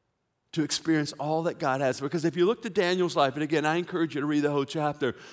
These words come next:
but as you look to Daniel's life, what you're gonna discover, it was consistency in his life that positioned him for promotion. It was consistency in his life that positioned him to be dynamically used of God in a foreign land.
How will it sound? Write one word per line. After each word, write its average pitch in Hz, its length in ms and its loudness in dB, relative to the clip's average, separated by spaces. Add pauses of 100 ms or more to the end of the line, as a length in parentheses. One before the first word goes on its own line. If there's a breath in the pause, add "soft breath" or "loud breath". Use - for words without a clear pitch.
(160 loud breath)
but 170 60 4
as 151 180 6
you 165 100 6
look 196 160 2
to 208 80 2
Daniel's 175 460 2
life, 139 240 2
what 151 200 0
you're 185 120 -2
gonna 190 180 2
discover, 156 680 -2 (180 loud breath)
it 135 80 2
was 143 220 -2
consistency 185 1000 -2
in 208 100 2
his 175 280 0
life 135 320 0 (300 loud breath)
that - 280 0
positioned 170 800 -2
him 120 560 -4 (840)
for 143 100 -8
promotion. 110 720 -4 (140)
It 151 120 4
was 147 160 -4
consistency 208 920 -4
in 185 80 2
his 165 260 -2
life 151 540 0
that - 220 -2
positioned 180 540 -2
him 147 220 0
to 139 100 -2
be 139 140 -4
dynamically 165 800 0
used 147 320 -2
of 127 100 -6
God 127 320 2 (240 loud breath)
in 139 140 -2
a 127 40 0
foreign 139 600 -4
land. 120 400 -4